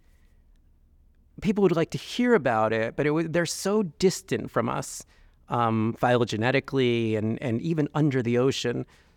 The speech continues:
that it was really hard to get people to, like, feel empathy for, for coral reefs. So I feel with this project, there's something about whales that, that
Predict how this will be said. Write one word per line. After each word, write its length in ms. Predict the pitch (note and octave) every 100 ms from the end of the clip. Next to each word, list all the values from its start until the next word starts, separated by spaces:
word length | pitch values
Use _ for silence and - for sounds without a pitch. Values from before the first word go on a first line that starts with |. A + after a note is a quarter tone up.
| _
that 260 | D3 C#3 D3
it 20 |
was 200 | D3+ D3
really 240 | D3+ E3+ E3+
hard 580 | - D#3 D3 C#3+ B2+ -
to 80 |
get 320 | B2+ C3 C#3 -
people 440 | - B2+ C3 A#2
to, 240 | - B2 A2
like, 340 | A#2 A2 - _ _ _ _ _
feel 680 | - - - E3+ E3 D3 C3 -
empathy 680 | E3 C#3 C#3 - - - - - _
for, 400 | - A#2 A2 -
for 200 | - B2+
coral 340 | - C3 A2
reefs. 500 | G#2+ A2+ A2+ - - - _ _ _ _
So 420 | - - C#3 B2+ - _ -
I 100 | D#3
feel 300 | - F#3 G3+
with 180 | E3 -
this 160 | F#3
project, 800 | - D#3+ C3 G#2+ A2+ A2 - - - _ _ _ -
there's 200 | D3 D3
something 320 | F3 F3+ F#3+
about 340 | D3 B2 A#2 A2+
whales 600 | A2+ A2+ A#2 A#2+ C3 -
that, 260 | C3 C#3 D3 - _ _ _ _ _
that 640 | - D#3+ D#3 C#3+ C#3 - -